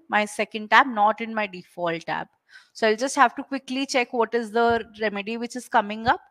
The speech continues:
and I don't want to take this into main repertorization. Just to cross-refer, I am taking two different tabs. Now, suppose this was about, I've taken symptoms related to addiction. Now, the symptom that I want to go for is,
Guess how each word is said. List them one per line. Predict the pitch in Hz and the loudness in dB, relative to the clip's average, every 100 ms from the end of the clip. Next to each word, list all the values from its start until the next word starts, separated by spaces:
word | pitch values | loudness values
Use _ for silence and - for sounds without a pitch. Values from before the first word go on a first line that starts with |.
| _ - | _ -8
and | 202 | -2
I | 196 | 0
don't | 196 208 214 | 0 -4 -4
want | 202 | -6
to | 226 | -8
take | 214 202 | -8 -8
this | 196 - | -10 -14
into | 202 339 | -12 -10
main | 285 196 185 | -8 -6 -4
repertorization. | 180 165 160 180 160 - 175 - - _ - _ - - _ | -4 -4 -8 -6 -8 -10 -14 -14 -20 _ -20 _ -20 -20 _
Just | - 233 285 | -2 -2 -2
to | |
cross-refer, | 277 254 233 247 233 302 370 381 - | 0 2 2 0 -4 -2 -4 -4 -2
I | 196 | -2
am | 202 | -2
taking | 196 - 285 | -10 -8 -10
two | 254 214 214 - 202 | -8 -8 -10 -12 -8
different | 202 - 302 349 - - | -6 -4 -6 -8 -14 -4
tabs. | 156 160 - - - _ - - _ | -4 -4 -10 -20 -20 _ -20 -20 _
Now, | 226 247 302 | 8 8 8
suppose | - 311 320 320 | -2 -2 -2 -2
this | 285 - | -4 0
was | 285 285 | 2 2
about, | 262 262 254 226 - | 4 4 2 -6 -4
I've | 220 226 - | 0 0 0
taken | 254 247 285 285 277 202 | -4 -2 -4 -2 -4 -8
symptoms | - 233 220 233 - | -6 -6 -4 -6 -4
related | 226 214 226 | -4 -4 -4
to | 254 | 0
addiction. | 208 196 - 302 370 | 0 -2 -8 -10 -4
Now, | 277 202 208 | 0 2 0
the | 202 | -6
symptom | 226 226 208 220 | -8 -8 -8 -6
that | 220 | 0
I | 214 | 0
want | 208 208 | -2 -6
to | 220 | -8
go | 208 208 | -2 0
for | 208 - 226 220 220 | 0 2 0 0 0
is, | 254 311 | -2 -2